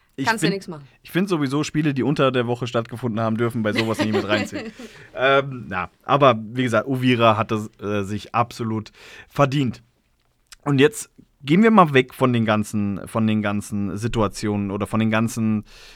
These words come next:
Speaker 1: ähm,
Speaker 2: Toren.
Speaker 1: Toren, ja. Denn eigentlich war ich, äh, der Meinung, erstmal, ich, eine Strafe gab's gegen,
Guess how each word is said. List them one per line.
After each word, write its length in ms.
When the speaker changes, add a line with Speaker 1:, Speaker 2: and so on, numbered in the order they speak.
Speaker 1:
ähm, 840
Speaker 2:
Toren. 340
Speaker 1:
Toren, 540
ja. 200
Denn 480
eigentlich 600
war 260
ich, 320
äh, 340
der 360
Meinung, 720
erstmal, 640
ich, 160
eine 260
Strafe 480
gab's 440
gegen, 560